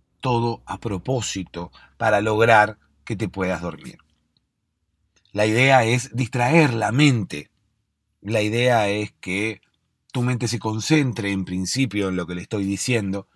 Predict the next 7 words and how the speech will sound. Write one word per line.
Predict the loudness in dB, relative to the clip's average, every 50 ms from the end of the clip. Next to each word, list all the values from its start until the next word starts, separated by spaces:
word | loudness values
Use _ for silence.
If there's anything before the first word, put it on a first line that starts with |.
| _ _ _ _ _ _ _ _ _ _ -4
y | 0
luego | 0 2 2 2 2 0 -2 -2 -4 -10 _ _ _ _ _ _ _ _ _ _ _ _ _ _ _ _ _ _ _ _ -10
se | -4 -2 0 0
aburra | 0 0 0 -2 -2 -2 0 0 2 0 0 -2 _ _ _ _ _ _ _ _ _ _ _ _ -12
y | -6
prefiera | -6 -6 -6 -4 -4 -4 -2 -2
dormirse. | -4 -4 -8 -12 -16 -18 -16 -14 -14 -14 -14